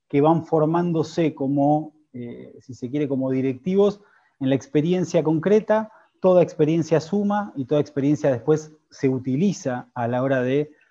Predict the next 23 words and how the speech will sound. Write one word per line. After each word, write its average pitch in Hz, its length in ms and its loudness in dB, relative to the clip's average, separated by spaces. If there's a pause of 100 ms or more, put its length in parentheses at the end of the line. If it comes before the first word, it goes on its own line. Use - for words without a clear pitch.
(120)
volcarlo 143 560 2
desde 131 200 4
otro 143 200 4
lugar. 185 480 4 (880)
Pero 190 140 0
me 185 60 0
parece 226 220 2
también 202 260 0
que 185 100 0
tiene 170 200 -2
que 160 60 -2
ver 165 120 2
mucho 165 300 -2
con 135 140 2
la 127 100 0
persona, 117 560 -4
¿no? 135 200 -4
Con 123 180 -6
el, 123 180 -6
con 131 160 -2
el 135 140 -2
interés 147 440 0
propio, 185 640 0